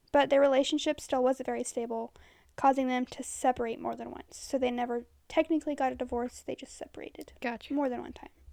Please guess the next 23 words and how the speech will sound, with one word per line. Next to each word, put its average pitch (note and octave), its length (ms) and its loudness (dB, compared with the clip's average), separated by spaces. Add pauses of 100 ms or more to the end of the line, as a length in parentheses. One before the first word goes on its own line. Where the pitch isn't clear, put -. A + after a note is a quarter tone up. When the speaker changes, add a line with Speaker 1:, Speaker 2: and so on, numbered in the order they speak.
(1080)
Speaker 1:
Their D4 180 10
son, C#4+ 380 4
Michael C4+ 520 2
Daniel C4+ 420 2
Smith, - 600 -8 (380)
was C#4 200 4
born B3 380 -2
on A#3+ 300 -4
October - 520 -2
tenth, - 380 -4 (140)
nineteen C4+ 420 -2
ninety-one, C4+ 560 -2 (840)
and C4 520 0 (100)
Alexander C#4 960 2
Tyler C#4+ 500 2
Smith - 540 -10 (100)
was C#4 220 0
born A#3+ 380 -2
on C4 140 -10 (100)
August B3 420 -6
fifth, - 460 0
nineteen C4+ 360 -2
ninety-three. - 800 -12